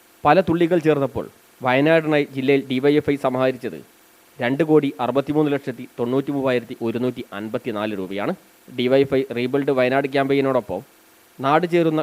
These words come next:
കാഴ്ചയായിരുന്നു ഈ പ്രവർത്തനങ്ങളിലൂടെ കാണാനായത്. ഡി വൈ എഫ് ഐ യൂണിറ്റ് കമ്മിറ്റി അംഗങ്ങൾ മുതൽ ജില്ലാ നേതാക്കൾ വരെ ഒട്ടുമിക്ക ആളുകളും വരുമാനത്തിലെ വിഹിതം നൽകി. കുഞ്ഞുങ്ങൾ സമ്പാദ്യ കുടുക്കയുമായെത്തി. ആഭരണങ്ങൾ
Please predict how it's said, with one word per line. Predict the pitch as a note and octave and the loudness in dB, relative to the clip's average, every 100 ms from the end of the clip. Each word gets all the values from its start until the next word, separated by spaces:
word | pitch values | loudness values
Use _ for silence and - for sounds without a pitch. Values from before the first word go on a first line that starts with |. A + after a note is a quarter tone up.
| C3+ | 0
കാഴ്ചയായിരുന്നു | B2+ C3 D#3 C3 G2 D#2 _ _ C3+ | -2 0 2 2 0 -10 _ _ -6
ഈ | C3 | 0
പ്രവർത്തനങ്ങളിലൂടെ | C3+ C#3 D3 D3 C3 A2+ F2+ - | 0 0 0 0 0 0 -4 -4
കാണാനായത്. | A#2 A2 G2 G#2 E3+ - _ _ _ - | -4 -4 -4 -4 -6 -8 _ _ _ -2
ഡി | D#3+ F#3 | 2 4
വൈ | G#3 | 4
എഫ് | G3 G3 | 4 0
ഐ | G3 | 0
യൂണിറ്റ് | D3 D#3+ E3+ | 0 0 0
കമ്മിറ്റി | F3+ F3 F3 | 0 0 0
അംഗങ്ങൾ | E3 E3 D#3+ D#3 - _ _ C#3+ | 0 0 0 -2 -8 _ _ -4
മുതൽ | C3 A2+ - _ - | -2 -4 -8 _ -8
ജില്ലാ | C3+ E3+ E3 | 2 4 4
നേതാക്കൾ | E3 E3 D#3 D3+ | 2 2 0 0
വരെ | A#2 B2 - _ _ _ C3 | 0 -4 -16 _ _ _ -4
ഒട്ടുമിക്ക | - E3+ D#3 E3 | -2 0 2 4
ആളുകളും | D3+ D3 C#3 - | 6 4 0 0
വരുമാനത്തിലെ | C3 C3+ D#3 D3 D3+ C#3 - | 0 2 0 0 -2 -4 -4
വിഹിതം | A#2 B2 A2 G#2 | -8 -4 -4 -6
നൽകി. | A2 F3+ _ _ _ _ _ - | -10 -14 _ _ _ _ _ -8
കുഞ്ഞുങ്ങൾ | B2 C3+ D3 C#3+ | -2 0 0 0
സമ്പാദ്യ | B2 B2+ C#3 D3+ - | -4 0 0 0 -2
കുടുക്കയുമായെത്തി. | C3+ C3 C3+ A2 G2+ G#2 G3 - _ _ _ _ - A2+ | -4 0 0 0 -4 -8 -10 -14 _ _ _ _ -4 -2
ആഭരണങ്ങൾ | B2+ C3+ C#3 C#3 | 0 0 0 0